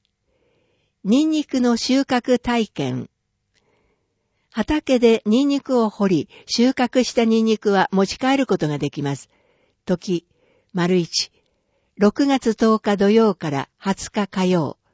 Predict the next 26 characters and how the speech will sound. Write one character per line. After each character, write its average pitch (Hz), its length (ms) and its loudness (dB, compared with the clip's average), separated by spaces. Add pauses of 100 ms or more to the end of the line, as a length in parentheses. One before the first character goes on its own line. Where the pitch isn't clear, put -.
(680)
受 240 240 0
付、 - 440 -2 (520)
午 262 180 2
前 247 200 2
九 277 140 -2
時 262 140 -2
か 170 140 -4
ら 160 160 -2
午 208 180 2
後 175 140 0
二 196 180 2
時。 135 240 -8 (920)
収 214 240 2
穫 214 520 2
所 196 220 2
要 226 280 2
時 220 140 -2
間 143 260 -6
は 123 140 -10 (200)
十 180 140 -4 (120)
分 226 180 0
程 202 240 -2
度。 - 180 -10 (760)
と 202 140 0
こ 208 140 -2
ろ、 185 240 -2